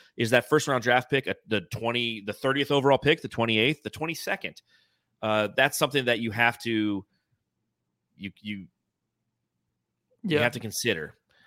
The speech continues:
Speaker 2: Well, uh, the, the Clippers, if they start to, if they decide to blow it up with Kawhi and, you know what I mean? I don't know if, who, who are they gonna, who are they gonna get back in a trade? Who's gonna want those guys with the injuries and, um, how much money they're worth, they're being paid right now?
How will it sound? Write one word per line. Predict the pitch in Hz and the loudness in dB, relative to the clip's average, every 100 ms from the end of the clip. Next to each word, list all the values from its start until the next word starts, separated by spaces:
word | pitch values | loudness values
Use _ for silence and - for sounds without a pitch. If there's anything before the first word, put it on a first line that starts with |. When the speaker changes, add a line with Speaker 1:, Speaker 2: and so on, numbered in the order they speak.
| _ _ _ _ | _ _ _ _
Speaker 2:
Well, | 233 269 | 2 4
uh, | 214 - - _ - - | 4 0 -6 _ -20 -2
the, | 196 | 2
the | 196 208 | 2 2
Clippers, | 226 - 254 180 | 2 2 2 2
if | 165 | 2
they | 185 | 2
start | 196 202 | 2 0
to, | 185 147 - | 0 -6 -6
if | 170 | 0
they | 185 190 | 4 4
decide | 156 151 139 170 180 | 4 -2 6 6 6
to | |
blow | 143 147 147 | 4 4 6
it | 143 | 6
up | 147 156 - - - | 4 2 -2 -20 -10
with | 143 156 151 - - 196 | 2 2 2 -6 -20 -10
Kawhi | - 151 143 147 175 175 | -4 4 6 8 6 2
and, | 139 131 | -2 -6
you | 170 | -2
know | 180 | 0
what | 180 | 2
I | |
mean? | 180 | 4
I | 170 | 4
don't | 202 | 4
know | 190 | 2
if, | - - | -2 -8
who, | 190 202 175 | -2 -2 -2
who | 151 202 | 0 2
are | |
they | 185 | 2
gonna, | 175 147 _ _ _ _ _ | 0 -4 _ _ _ _ _
who | - 262 | -8 -4
are | |
they | 254 | 0
gonna | 226 | 4
get | 202 139 | 4 6
back | 156 170 | 4 4
in | |
a | 147 | -4
trade? | 151 | -4
Who's | 143 220 208 | 0 0 2
gonna | 202 | 0
want | 143 139 165 185 | 0 2 0 0
those | 143 139 | -4 -4
guys | 135 110 107 113 | -4 -4 -6 -10
with | 143 | -10
the | 143 147 | -4 -4
injuries | 151 147 147 143 131 | -2 -2 0 -2 -4
and, | 131 127 | -4 -4
um, | 127 - | -6 -6
how | 139 | -4
much | 135 131 | -4 -4
money | 139 139 | -4 -2
they're | 135 131 123 | -2 -4 -6
worth, | 117 127 160 143 - _ _ _ _ - | -6 0 2 0 -6 _ _ _ _ -6
they're | 139 | 0
being | 147 139 | 0 0
paid | 139 175 | 2 4
right | 190 135 | 4 2
now? | 131 131 131 127 | 0 0 -2 -6